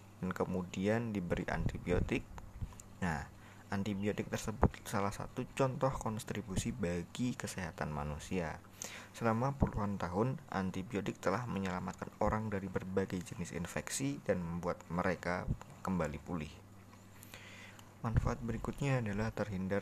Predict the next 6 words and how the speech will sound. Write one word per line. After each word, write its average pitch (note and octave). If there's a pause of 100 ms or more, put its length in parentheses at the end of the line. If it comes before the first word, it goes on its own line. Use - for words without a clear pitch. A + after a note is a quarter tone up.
(160)
dari F2 (400)
bahaya. E2+ (720)
Dengan F#2
adanya F2
ilmu F2
biologi, F2